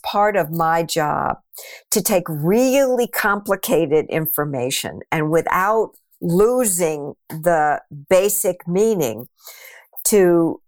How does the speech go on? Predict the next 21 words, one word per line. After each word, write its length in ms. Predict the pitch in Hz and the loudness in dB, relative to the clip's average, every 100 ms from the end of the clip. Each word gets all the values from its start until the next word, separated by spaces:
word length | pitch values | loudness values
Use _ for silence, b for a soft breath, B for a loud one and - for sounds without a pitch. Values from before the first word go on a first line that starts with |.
| _ | _
bring 500 | 170 160 202 233 254 | -6 0 2 4 2
it 300 | 220 - - - _ _ _ _ - 165 - _ _ _ _ _ _ | 0 -2 -6 -10 _ _ _ _ -12 -10 -10 _ _ _ _ _ _
to 200 | - 220 | 0 2
the 140 | 180 180 | 2 -2
point 500 | - - 247 240 - | -6 -2 0 0 0
where 360 | 185 170 160 | 2 2 0
it 180 | 143 165 | -2 0
is 240 | 170 156 135 | 0 -2 -2
digestible 1200 | 175 156 147 170 170 185 - 190 - 139 127 - | -2 0 -2 0 0 0 -2 -2 0 0 0 -2
by 260 | 143 135 139 | -2 0 0
ordinary 720 | - 165 156 170 147 139 139 - | 0 0 0 -2 0 -2 -4 -6
people. 480 | 160 - - - - _ - - - _ B B B B B - - | -6 -4 -4 -6 -8 _ -14 -12 -12 _ B B B B B -16 -2
And 280 | 185 175 175 | 0 2 0
I 180 | 185 214 | 0 0
believe 520 | 190 220 220 254 202 | 0 0 2 0 0
that 180 | 185 180 | 0 0
that's 280 | 170 170 - - | -2 -2 -6 -8
part 500 | - - 226 233 226 | -8 -2 0 0 0
of 320 | - 156 151 | 0 0 -2
my 280 | 143 156 147 | -4 -4 -4
job 680 | 143 - 156 160 143 123 | -4 -2 0 2 0 0